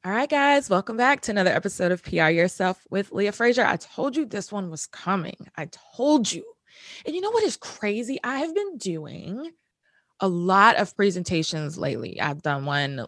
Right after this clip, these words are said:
uh, last week. It was the Dallas Black Chamber of Commerce. I just got hit up by an entire school district.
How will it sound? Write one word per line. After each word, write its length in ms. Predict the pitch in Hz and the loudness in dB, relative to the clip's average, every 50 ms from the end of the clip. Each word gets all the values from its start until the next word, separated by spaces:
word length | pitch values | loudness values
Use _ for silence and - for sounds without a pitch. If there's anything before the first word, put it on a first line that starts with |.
| - | -4
uh, 160 | 151 147 143 | -4 -4 0
last 360 | - 196 240 285 311 294 - - | 4 6 6 6 6 4 0 -2
week. 200 | 277 277 269 - | -2 -2 0 2
It 120 | 247 190 | 0 2
was 180 | - 175 165 160 | 2 0 0 -2
the 120 | - 151 | -4 -4
Dallas 340 | 156 160 147 147 147 143 - | -2 0 0 0 0 -2 -4
Black 220 | - 135 143 143 | -2 -2 -2 -2
Chamber 320 | - - 156 147 135 113 107 | -4 -4 -4 -2 -2 -2 -2
of 140 | 117 - | -2 -2
Commerce. 480 | - - 302 294 294 277 269 262 254 - | 0 2 4 4 4 4 2 2 2 0
I 80 | 208 175 | -2 -2
just 240 | 170 175 - - | -2 -4 -4 -4
got 180 | - 170 - - | -4 -4 -4 -4
hit 180 | 165 - 180 170 | -4 -2 0 2
up 200 | 165 160 156 - _ - - - - - - _ _ - | 2 0 0 -4 _ -20 -20 -20 -20 -20 -20 _ _ 2
by 140 | 180 175 | 4 4
an 100 | 175 175 | 4 4
entire 460 | 175 170 170 - - 208 214 202 185 175 | 2 0 0 2 4 6 6 6 4 2
school 360 | - - - 269 294 302 311 | -2 -2 2 2 4 4 4
district. 680 | 254 285 294 285 - - 285 285 277 269 269 262 - | 4 4 4 4 2 2 4 6 6 6 6 2 -2